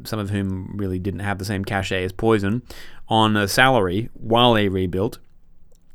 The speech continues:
So Maxim's gonna create another organization in Ukraine. Good on him. Uh, now, Windigo, if you don't really, really realize the significance of this, you m-, may not be alone.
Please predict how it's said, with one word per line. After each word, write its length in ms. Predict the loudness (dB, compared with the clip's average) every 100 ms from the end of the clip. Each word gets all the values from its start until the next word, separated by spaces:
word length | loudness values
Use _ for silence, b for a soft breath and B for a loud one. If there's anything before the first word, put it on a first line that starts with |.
| -20 -10
So 260 | 2 4 6
Maxim's 480 | 4 4 2 2 2
gonna 160 | -2
create 280 | 2 2 2
another 220 | 0 0 2
organization 640 | 0 0 0 0 -2 -4
in 240 | -4 -2
Ukraine. 600 | -2 -2 0 0 2 -2 -8 -18 B B B B B
Good 160 | 4
on 140 | 6 4
him. 320 | 4 2 0 2
Uh, 440 | 4 6 4 2
now, 200 | 4 4
Windigo, 720 | 4 4 4 6 6 6 2 -4 -12 -8
if 140 | -2
you 80 | 0
don't 140 | 0
really, 220 | 0 0 0
really 380 | 0 2 0 0
realize 320 | 2 2 2
the 80 | -2
significance 480 | -4 0 2 0 -4
of 100 | -2
this, 340 | 0 -2 -4
you 460 | -6 -4 -2 -4 -8
m-, 640 | -12 -10 -10 -8 -8 -6
may 140 | -4 -4
not 160 | -4
be 120 | -4 -4
alone. 500 | -2 -2 -2 -4